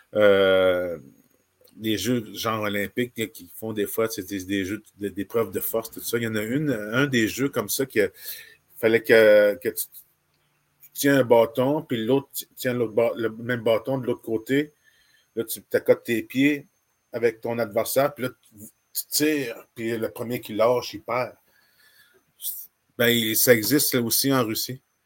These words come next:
Euh, c'est, euh, les, les Nets, ils font ça aussi.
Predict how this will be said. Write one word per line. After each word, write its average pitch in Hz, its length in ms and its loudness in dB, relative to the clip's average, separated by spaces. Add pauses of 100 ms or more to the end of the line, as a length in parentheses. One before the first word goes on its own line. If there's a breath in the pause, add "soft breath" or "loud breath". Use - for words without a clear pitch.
(540)
Euh, 101 420 0 (420)
c'est, - 560 -4 (120)
euh, 104 460 -4 (260)
les, 113 200 -2
les 110 140 -2
Nets, 123 320 0
ils 104 140 -6
font 104 220 -8
ça - 160 -4
aussi. 120 300 -8